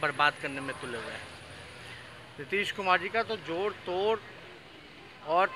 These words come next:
तिगरमबाजी से ही वो मुख्यमंत्री बने हुए हैं, ये हर कोई जानता है। अब क्या करते हैं, नहीं करते हैं। लोजपा के साथ भी जो हुआ, आप लोग सब लोग जान रहे हैं कि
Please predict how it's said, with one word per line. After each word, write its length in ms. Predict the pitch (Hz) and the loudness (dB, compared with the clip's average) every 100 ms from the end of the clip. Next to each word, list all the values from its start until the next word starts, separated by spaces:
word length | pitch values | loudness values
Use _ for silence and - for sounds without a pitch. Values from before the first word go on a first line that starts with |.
| - | 0
तिगरमबाजी 680 | 160 196 233 190 185 190 202 | 4 6 6 8 8 8 0
से 180 | - | 0
ही 360 | 202 208 247 233 - - | 0 0 -4 -4 -8 -4
वो 100 | 220 | 0
मुख्यमंत्री 580 | 220 220 233 226 233 226 | 0 -2 0 0 0 0
बने 240 | 208 220 | 2 2
हुए 180 | 220 220 | 2 2
हैं, 60 | 214 | 2
ये 120 | 214 | 4
हर 140 | 180 | 2
कोई 180 | 185 247 | 0 0
जानता 380 | 220 208 202 202 | 2 2 0 -6
है। 160 | 160 - - - - - - - - - | -8 -10 -12 -14 -14 -16 -16 -16 -16 -6
अब 80 | 147 - | -6 0
क्या 220 | 175 180 | 6 8
करते 420 | 208 202 160 220 202 | 8 2 -2 0 2
हैं, 160 | 214 | 0
नहीं 220 | 202 175 | 0 -2
करते 360 | 202 208 - 151 | 0 -2 -2 -4
हैं। 1120 | 117 - - - - - - - - - 127 | -6 -8 -12 -14 -14 -16 -14 -14 -14 -16 -8
लोजपा 380 | 143 147 - 185 | -4 -4 6 6
के 120 | 208 | 6
साथ 220 | - 185 | 4 4
भी 180 | 180 208 | 4 0
जो 180 | 190 202 | 0 0
हुआ, 280 | 135 170 170 110 - - - - - - - - - - - - - - - - - - - - | 0 6 6 4 -6 -16 -18 -18 -16 -16 -16 -16 -16 -14 -14 -14 -12 -14 -14 -16 -16 -16 -14 -10
आप 200 | 127 160 | -10 -4
लोग 120 | 165 | -4
सब 200 | - 147 156 | -2 -6 -4
लोग 160 | 185 | -2
जान 220 | 180 180 | 2 2
रहे 200 | 175 185 | 4 0
हैं 300 | 156 170 190 | 0 0 0
कि 420 | 180 - 190 190 | 0 -4 -2 -2